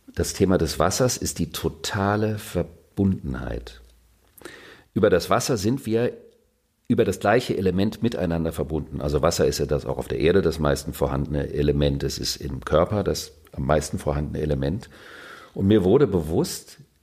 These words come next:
dass es im Luftzeitalter natürlich auch um mehr Verbindung geht als im Erdzeitalter. Aber es sind die Verbindungen über die Netzwerke. Und ein Netz ist immer noch,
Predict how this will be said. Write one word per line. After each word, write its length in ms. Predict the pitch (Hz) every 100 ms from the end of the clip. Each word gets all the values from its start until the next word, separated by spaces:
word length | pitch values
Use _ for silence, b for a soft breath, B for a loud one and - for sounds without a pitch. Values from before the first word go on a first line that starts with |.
| _
dass 220 | 101 95
es 100 | 92
im 220 | - 87 87
Luftzeitalter 1040 | 127 - - 98 82 80 78 78 80 82
natürlich 520 | 82 85 143 143 -
auch 200 | 113 151
um 240 | - 95 87
mehr 180 | 82
Verbindung 560 | 85 87 78 82 87 90
geht 240 | 82 87
als 160 | 78 -
im 160 | 104 87
Erdzeitalter. 840 | 90 - - - - - - - - _ _ _ _ B B B B B B B B B B _ - _ _ -
Aber 240 | 90 98
es 100 | 98
sind 140 | 113
die 80 | 101
Verbindungen 720 | 92 85 90 110 113 110 104
über 240 | - 85 82
die 120 | 82
Netzwerke. 840 | 98 123 - 67 64 60 - - - _ _ -
Und 200 | 80 71
ein 260 | 82 76
Netz 600 | 80 131 - - - - _ _ _ _
ist 280 | 95 - -
immer 240 | 110 151
noch, 380 | 135 117 113 -